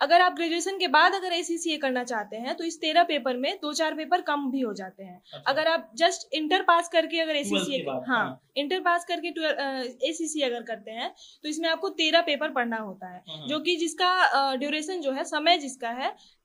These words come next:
Speaker 1: डेढ़ से दो साल में ये कंप्लीट हो जाता है,
Speaker 2: अच्छा, अच्छा।
Speaker 1: ठीक है। और इसका फीस जो है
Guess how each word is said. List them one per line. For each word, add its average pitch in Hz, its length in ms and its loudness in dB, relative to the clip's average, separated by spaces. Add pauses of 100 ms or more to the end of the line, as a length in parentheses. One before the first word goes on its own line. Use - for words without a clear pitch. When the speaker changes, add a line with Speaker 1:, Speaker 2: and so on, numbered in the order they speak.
(120)
Speaker 1:
डेढ़ 320 300 2
से 381 180 -2
दो 294 220 -2
साल 294 260 2
में 294 100 -4
ये 359 100 0
कंप्लीट 254 480 -4
हो 190 60 -14
जाता 185 280 -16
है, 180 140 -14
Speaker 2:
अच्छा, - 140 -18
अच्छा। - 200 -20
Speaker 1:
ठीक 285 220 -8
है। 415 140 4
और 254 200 6
इसका 311 460 0
फीस 330 480 0
जो 277 100 -4
है 262 320 -6